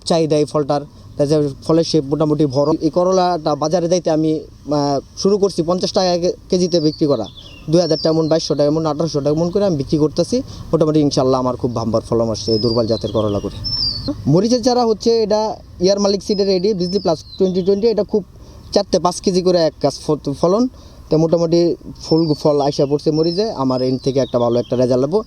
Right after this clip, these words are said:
আমি এখানে চোদ্দোশো গাছ দিছি, চোদ্দোশো গাছ দিছি, তো যদি আমার চারশো গাছে বাদ দিয়ে আমার এক হাজার গাছে যদি আমি দুই কেজি করে ফলন দেই, আমার দুই হাজার কেজি আইতেছে ফলন। এটাতে আমি একটা খুব ভালো একটা নতুন করে এটা এক বেডে দুইটা ফলন করছি।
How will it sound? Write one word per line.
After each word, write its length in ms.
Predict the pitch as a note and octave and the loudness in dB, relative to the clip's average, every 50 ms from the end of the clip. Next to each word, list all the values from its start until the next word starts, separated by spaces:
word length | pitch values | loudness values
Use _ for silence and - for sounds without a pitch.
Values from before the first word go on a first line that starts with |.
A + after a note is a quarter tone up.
| - - - - - | -6 -16 -20 -12 -4
আমি 160 | - C#3 D3 | -2 0 2
এখানে 200 | C#3 C#3 C#3+ C#3+ | 2 2 0 0
চোদ্দোশো 360 | C#3 - F3 E3+ F3+ - - C#3+ | 0 -2 -2 0 0 0 0 0
গাছ 160 | C#3 C#3 C#3+ | 0 0 -2
দিছি, 280 | D3 D#3+ F3+ - A3+ | -2 -4 -4 -2 -2
চোদ্দোশো 440 | G3+ - G#3 F3+ F3 F#3 - F3+ E3 | 0 0 0 0 0 0 0 0 0
গাছ 240 | C#3+ C3 D3+ C#3+ C#3+ | 0 0 -2 -2 -2
দিছি, 360 | C#3+ D#3 E3+ E3 - A3+ A#3 - - - - - - - | -2 -4 -4 -2 -2 -2 -2 -4 -8 -16 -20 -20 -4 -2
তো 80 | - F#3+ | 0 2
যদি 120 | F#3+ G#3 | 2 2
আমার 160 | G#3 G3+ G3+ | 2 2 0
চারশো 340 | F#3+ - A#3 A3 - - G3+ | 0 0 0 0 0 0 2
গাছে 200 | F#3 F#3+ F3 F#3+ | 2 2 2 0
বাদ 160 | F3+ F#3 F#3 | 0 0 0
দিয়ে 140 | E3 F3 F3 | 0 0 0
আমার 140 | E3 E3 D#3+ | 2 2 0
এক 120 | F3 - | 0 -2
হাজার 220 | F3+ D#3 D#3+ D#3 D3 | -2 0 0 0 0
গাছে 260 | D#3 D3+ - D#3 D3+ | 0 -2 -2 -2 -4
যদি 180 | D#3 D#3+ F3+ | 0 0 0
আমি 180 | F3+ F3+ G3+ G3+ - - - - - - - C#3+ | 2 2 0 -2 -4 -8 -18 -20 -16 -6 0 2
দুই 160 | F3 G#3+ G#3+ | 2 2 2
কেজি 220 | A3 A#3 G#3 A3+ | 2 0 2 2
করে 180 | G#3 A3+ G#3+ G#3+ | 2 2 0 0
ফলন 320 | F3 F#3 F#3 F#3+ F3+ E3+ | 0 0 2 2 2 2
দেই, 220 | D#3+ F3+ G#3+ C4 - - | 2 0 0 0 -2 -4
আমার 280 | - C#3 C#3 C3+ C3 B2+ - - - - | -4 -2 -2 -2 -2 -4 -4 -6 -8 -4
দুই 160 | C#3+ D#3 F3 | 0 2 2
হাজার 240 | F3 D#3 B2 B2+ B2 | 2 2 0 -2 -2
কেজি 240 | - D#3 D3+ D#3 D3+ | -2 0 0 2 2
আইতেছে 400 | C#3 C3 - F3+ - B3 C4 C#4+ - - - - - - | 2 0 -2 -4 -2 -2 -2 -2 -4 -10 -18 -20 -6 -2
ফলন। 200 | - D#3+ F3 G3+ | 0 0 2 2
এটাতে 360 | G#3+ F#3+ D#3+ D3 D#3+ D3+ E3+ D#3+ | 2 2 2 0 0 0 0 0
আমি 180 | D#3 D#3 D#3 | 2 0 0
একটা 180 | C#3+ - D#3+ C#3 - | 0 -2 -2 -4 -2
খুব 200 | - E3+ D3 A#2 | -2 -4 -2 -2
ভালো 280 | B2 B2+ B2+ C3+ C#3 C#3 | 0 0 2 2 2 2
একটা 320 | - - F#3 F#3+ F#3 D3 C#3 | 0 -2 -2 -2 0 0 0
নতুন 300 | C#3+ C#3+ C3+ - D3+ D3 | 0 0 0 0 0 2
করে 320 | C#3 D#3 D3 D3 C#3+ C#3 - - - - - - - | 2 2 2 2 0 -2 -6 -10 -20 -20 -18 -10 -4
এটা 140 | B2+ B2 C#3+ | 0 2 2
এক 280 | C#3 D#3 E3+ D#3+ D3 | 2 2 2 2 2
বেডে 200 | C#3 D#3 D3 D#3 | 2 2 2 2
দুইটা 280 | D3+ C#3+ D#3+ D3 D#3 D3 | 2 2 2 2 2 0
ফলন 300 | - - D#3 D3+ D#3 D#3+ | 0 0 0 0 0 0
করছি। 400 | - F3 E3 - - B3 C4 | -2 -2 -2 -2 -2 -2 -2